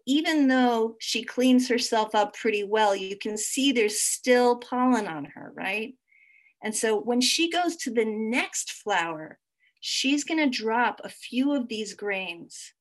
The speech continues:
onto the next flower at the next tree. And that's what's gonna allow fruits and vegetables to be,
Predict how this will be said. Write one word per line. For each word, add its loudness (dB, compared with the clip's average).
onto -6
the -10
next -6
flower -4
at -10
the -12
next -8
tree. -8
And -8
that's 0
what's 0
gonna -2
allow -4
fruits -2
and -6
vegetables -4
to -10
be, -12